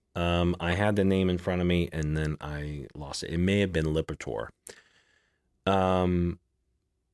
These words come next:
but it, it's a drug, um,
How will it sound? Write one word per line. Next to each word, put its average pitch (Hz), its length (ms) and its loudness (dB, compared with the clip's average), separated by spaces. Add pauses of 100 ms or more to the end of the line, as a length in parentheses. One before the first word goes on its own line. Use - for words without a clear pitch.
(140)
but 95 680 0 (600)
it, 107 320 0 (420)
it's 101 240 0
a 131 60 2
drug, 107 640 2 (220)
um, 87 680 -2